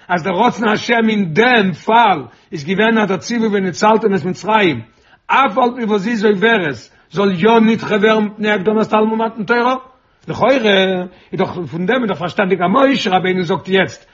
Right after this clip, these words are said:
אבער דער פאר וועגן פון ים סוף, ער רופט אויס, אבער דארף גיין ווייטער, דארף גיין צום מתן תורה. ווייס איך דאך, אז דאס דער ציווי השם, אז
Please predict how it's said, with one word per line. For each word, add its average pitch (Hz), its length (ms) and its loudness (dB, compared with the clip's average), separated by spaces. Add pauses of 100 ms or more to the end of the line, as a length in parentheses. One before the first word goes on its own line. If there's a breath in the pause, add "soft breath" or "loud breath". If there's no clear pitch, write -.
(140 soft breath)
אבער 185 160 -2
דער 202 120 0
פאר 196 100 2
וועגן 190 340 2
פון 240 220 -2
ים 247 240 2
סוף, 185 440 -2 (180 soft breath)
ער 170 100 2
רופט 226 260 0
אויס, 233 180 4
אבער 226 120 0
דארף 226 160 2
גיין 226 140 2
ווייטער, 208 400 0 (260)
דארף 208 180 -2
גיין 214 140 0
צום 214 160 -4
מתן 208 240 -4
תורה. 156 300 -2 (600 soft breath)
ווייס 170 380 0
איך 208 80 0
דאך, 202 180 2
אז 196 80 2
דאס 214 180 2
דער 208 120 0
ציווי 214 360 0
השם, 160 560 -4 (300 loud breath)
אז 151 360 -4